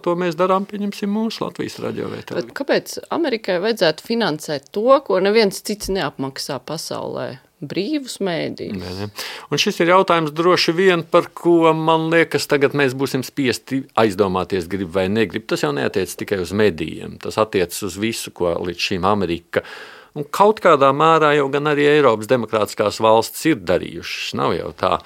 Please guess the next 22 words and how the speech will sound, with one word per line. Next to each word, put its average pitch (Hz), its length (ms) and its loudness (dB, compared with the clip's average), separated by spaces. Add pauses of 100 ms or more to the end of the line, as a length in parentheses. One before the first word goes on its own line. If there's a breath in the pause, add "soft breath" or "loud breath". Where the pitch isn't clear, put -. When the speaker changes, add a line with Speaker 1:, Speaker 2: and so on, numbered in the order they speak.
(420 loud breath)
Speaker 1:
Tās 95 400 2
ir, 180 380 2
ā, 123 180 6 (500 loud breath)
mēģinājušas 127 1300 2 (260)
atbalstīt 113 720 4
un 95 80 -4
stiprināt 131 640 0
demokrātiju 143 720 2
pasaulē. - 720 -2 (180)
Un 113 160 -2
ne 151 140 0
jau 143 100 2
tikai 143 320 0
šādā 120 400 2
veidā, 87 460 -2
arī 113 180 2
ar 80 140 -2
palīdzību 85 420 -2
dažādām 80 560 -2
palīdzības 117 540 -2
organizācijām, 113 960 0
vai 92 80 -4